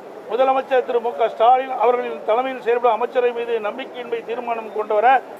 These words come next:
நாங்கள் கடிதம் கொடுத்து இது குறித்து விவாதிக்க வேண்டும் என்று பேரவைத் தலைவர் அனுமதி கொடுத்தும் அனுமதி மறுக்கப்பட்டது என்பதை நேரத்தில் தெரிவித்துக் கொள்கின்றேன். இது ஒரு முக்கியமான பிரச்சனை.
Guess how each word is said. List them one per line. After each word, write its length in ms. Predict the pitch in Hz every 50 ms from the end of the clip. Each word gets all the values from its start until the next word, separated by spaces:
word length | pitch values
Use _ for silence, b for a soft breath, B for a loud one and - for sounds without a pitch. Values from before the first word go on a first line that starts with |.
| - - - -
நாங்கள் 360 | - 185 214 214 208 202 - 208
கடிதம் 300 | 196 214 254 254 247 233
கொடுத்து 340 | 220 214 208 - - 262 269 269 262 - -
இது 180 | 214 214 220
குறித்து 320 | 208 226 233 233 208 - -
விவாதிக்க 520 | 277 262 214 202 233 247 247 240 233 214
வேண்டும் 320 | 214 220 226 220 220 214 214
என்று 200 | 208 220 233 262 254 233 208 - - - - - - - -
பேரவைத் 340 | 190 233 254 254 240 226 226
தலைவர் 220 | 233 226 214 202
அனுமதி 240 | 214 233 240 233 220
கொடுத்தும் 400 | 202 208 196 190 196 - 254 - - - -
அனுமதி 360 | 185 214 233 233 240 233 226
மறுக்கப்பட்டது 640 | 196 190 214 240 - 254 233 226 - 214 214 202 208
என்பதை 200 | 214 220 254 294 - - - - - - - - 180
நேரத்தில் 420 | 202 226 226 226 240 226 208 196
தெரிவித்துக் 320 | - 208 220 220 214 196 190
கொள்கின்றேன். 420 | 202 196 196 202 220 247 240 226 - - - - - -
இது 120 | - 214 220
ஒரு 100 | 214 202
முக்கியமான 480 | 202 208 - 247 240 240 254 262 254
பிரச்சனை. 340 | 233 233 220 208 214 202 175